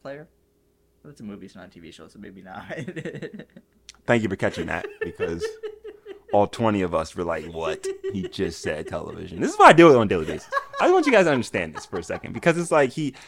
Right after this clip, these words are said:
Speaker 2: we, we agree on something, and then he just forgets what we say.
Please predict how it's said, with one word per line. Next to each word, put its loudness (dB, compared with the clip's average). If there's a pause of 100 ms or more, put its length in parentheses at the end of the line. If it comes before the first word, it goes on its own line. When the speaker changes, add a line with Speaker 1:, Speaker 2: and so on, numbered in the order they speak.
(120)
Speaker 2:
we, 6
we 4
agree 4
on 8
something, 6
and 4
then 4
he 2
just 0
forgets 4
what 4
we 2
say. 4